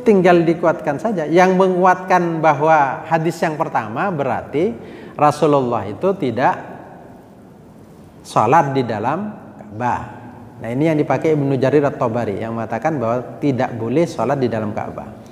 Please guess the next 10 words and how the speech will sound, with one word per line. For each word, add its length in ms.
karena 300
Rasulullah 480
tidak 320
sholat. 400
Yang 320
menguatkan 640
pendapat 560
hadis 320
yang 160
kedua 720